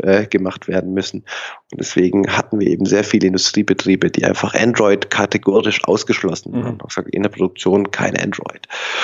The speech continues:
Speaker 1: Und dann mussten wir eben, ähm, eine Lösung suchen für Industrie-Smartwatches, haben dann,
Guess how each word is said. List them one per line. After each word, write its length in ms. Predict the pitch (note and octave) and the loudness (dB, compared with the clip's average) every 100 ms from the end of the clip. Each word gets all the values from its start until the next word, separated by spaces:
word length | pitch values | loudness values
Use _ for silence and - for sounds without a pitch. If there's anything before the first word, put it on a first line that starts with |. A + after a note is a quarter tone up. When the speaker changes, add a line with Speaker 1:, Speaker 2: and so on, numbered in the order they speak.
| - - - - - _ | -4 -4 -6 -12 -20 _
Speaker 1:
Und 180 | C#3 B2+ | 2 4
dann 100 | A#2+ | 4
mussten 340 | C3+ C#3 - | 4 2 2
wir 140 | B2+ - | 4 4
eben, 380 | A#2+ A#2+ A#2 - | 4 2 -2 -4
ähm, 480 | - A2 A2 A2 A2 - _ _ _ _ - | 0 2 4 2 -2 -12 _ _ _ _ -6
eine 160 | A2+ G#2+ | 0 2
Lösung 380 | G#2 - C#3+ | 2 2 0
suchen 340 | - C#3 C#3 B2+ | 2 2 2 -2
für 200 | - - | 0 2
Industrie-Smartwatches, 1200 | A#2+ - - - D#3 - B2+ C3+ C3+ C#3 C3+ A#2+ | 2 0 0 2 4 4 2 2 0 2 0 0
haben 140 | A#2 | 0
dann, 340 | A2+ A2+ A2 | 2 2 2